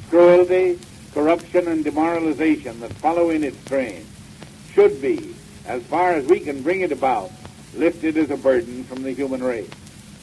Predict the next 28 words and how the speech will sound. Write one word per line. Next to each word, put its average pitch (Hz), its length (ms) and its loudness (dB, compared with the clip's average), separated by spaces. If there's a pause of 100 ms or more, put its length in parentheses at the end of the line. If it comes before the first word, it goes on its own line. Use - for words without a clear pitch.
(340)
It 135 100 -4
is 165 160 2
our 190 280 4
duty 175 340 6 (440)
to 120 100 -8
take 180 340 4
every 190 420 4
legitimate 180 680 0
and 139 320 -6
proper 185 400 2
step 175 360 0 (240)
we 165 200 0
can 120 420 -6 (640)
to 123 80 -6
persuade 160 560 0
the 143 80 -4
nations 180 520 -2
of 143 120 -6
the 127 80 -4
world 143 460 0 (360)
to - 120 -14
settle 147 300 -4
their 143 200 -2
controversies 135 800 -4
in 135 180 -8
some 139 200 -6
other 131 180 -2
way. 104 280 -4